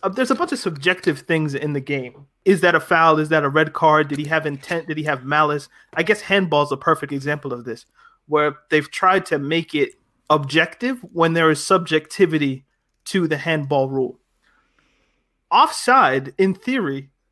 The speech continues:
is an objective thing. You are either onside or you are offside. And because offside is something that can be objective, they go super hard with it to make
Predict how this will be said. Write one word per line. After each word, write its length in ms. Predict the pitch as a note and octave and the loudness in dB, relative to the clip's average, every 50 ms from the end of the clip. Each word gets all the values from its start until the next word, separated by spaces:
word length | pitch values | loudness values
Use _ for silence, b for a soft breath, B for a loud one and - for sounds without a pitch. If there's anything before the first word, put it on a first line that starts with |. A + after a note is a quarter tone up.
| _ _ _ | _ _ _
is 560 | A3 B3+ C4+ A3 F#3+ D#3+ C#3 - - - - _ _ _ | -2 0 0 0 0 -2 -6 -10 -14 -16 -18 _ _ _
an 120 | E3 E3+ D#3+ | -4 -2 0
objective 600 | E3+ E3+ D#3+ C3+ E3 F#3+ F#3 - - E3 C#3+ - | 0 -2 -2 0 -2 -2 -2 0 -4 -4 -4 -4
thing. 320 | - - G3+ C3+ B2 C3 | -4 -4 -4 -4 -4 -6
You 180 | C#3+ E3 G3 G3+ | -4 0 2 2
are 140 | G3 F3 - | 2 2 2
either 280 | C#4 D#4+ F#4 F4+ A3+ - | 2 2 4 4 2 0
onside 760 | - D#3 F3+ G#3+ A#3 A#3+ - - D3 C3 B2+ B2 B2+ C#3 - | 0 2 2 2 2 0 -4 -6 -6 -4 -4 -6 -8 -10 -8
or 160 | - E3 D#3+ D#3+ | -4 -4 -2 -2
you 220 | D#3+ F3+ F3 E3 | -4 -4 -4 -2
are 120 | D#3 D#3 - | -2 -2 -2
offside. 600 | F3 F#3+ F3+ - - - C3 A2+ - - - _ _ _ _ _ _ _ _ _ _ _ _ _ _ _ - | -2 -4 -4 -6 -12 -12 -12 -12 -12 -14 -20 _ _ _ _ _ _ _ _ _ _ _ _ _ _ _ -2
And 140 | F#3 F#3 | -2 0
because 460 | E3 G#3+ G#3 - - D4 D4 A#3 G#3 - - - | 0 -4 -4 2 2 2 2 2 -2 -8 -4 -2
offside 480 | G3 G3+ G3+ - - G#3 G3 G3+ E3 | -2 -2 -2 -4 -2 0 0 0 0
is 100 | D#3 C#3 | -4 -4
something 300 | - G3 F3+ - F#3+ D#3+ | -6 -6 -6 -6 -6 -6
that 180 | D#3 C3+ - - | -6 -6 -8 -10
can 340 | - - A3 A3 A3+ G#3+ E3+ | -8 -4 -2 0 0 0 -2
be 260 | D3 D#3 F#3 F#3 - | -4 -6 -8 -6 -4
objective, 800 | D3 D#3 C#3+ C3+ C3+ D#3+ F3 E3+ - _ - A#2 G#2 - _ _ _ _ _ _ _ _ _ _ - | -4 -4 -4 -4 -4 -4 -4 -4 -4 _ -12 -12 -12 -12 _ _ _ _ _ _ _ _ _ _ -20
they 300 | C3+ C3+ F3 F#3+ F#3 F3+ | -4 2 4 4 4 4
go 300 | C#3+ C#3+ F3+ F#3 F3 D#3+ | 2 0 0 0 0 -2
super 640 | - - - - - C4 C#4 C#4 C#4 - G#3 F#3+ | -4 -10 -14 -4 2 4 4 4 4 4 4 4
hard 340 | F3 E3 F#3+ G#3 G#3 F#3+ E3 | 4 4 4 6 6 4 2
with 200 | D#3+ D#3 C#3 - | -2 -6 -6 -4
it 180 | C#3+ C#3 - - _ _ _ _ | -6 -6 -6 -6 _ _ _ _
to 160 | - F#3+ E3 | -4 -4 -4
make 520 | D3+ D3 D3 D#3+ G3 A#3 A#3+ A#3+ _ _ | -4 -6 -6 -4 -2 -2 -2 -4 _ _